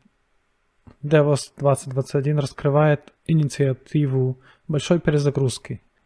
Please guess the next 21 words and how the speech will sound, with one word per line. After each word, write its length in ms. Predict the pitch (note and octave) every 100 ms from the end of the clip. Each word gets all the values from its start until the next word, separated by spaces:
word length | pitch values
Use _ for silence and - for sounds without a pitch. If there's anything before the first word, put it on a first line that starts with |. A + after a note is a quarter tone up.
| _ -
Может 300 | F3 F3 D#3
ли 80 | D3+
это 180 | C#3+
быть 200 | C#3+ D3+
обманом 420 | D3 C#3+ C#3+ C#3+ C#3
последнего 480 | C#3 - C3+ C#3
времени? 460 | C3+ C3+ C#3+ D#3+ F#3 _ _ _ _ _ - - _
Большая 340 | D#3 D3+ G3 F3+
перезагрузка 680 | F3 D#3+ D3+ C#3+ D3 - C#3+
относится 520 | C#3 C#3 - - B2+
к 60 |
глобальной 560 | - C#3 C3+ D3 C#3+ C3+
повестке 480 | - C3 C3+ - C3+
дня 220 | D3+ D#3
мониторинга 640 | D3+ C#3+ C3+ D3+ C#3+ C#3+
и 40 | C#3
контроля 420 | - C3+ C#3+ C3+
мира 380 | C#3 D3 C#3 B2+
через 260 | - C3 B2+
цифровое 720 | - - - C3+ C3+ C#3+ C#3+
наблюдение. 720 | C3+ B2+ C#3 C3 B2 B2+ B2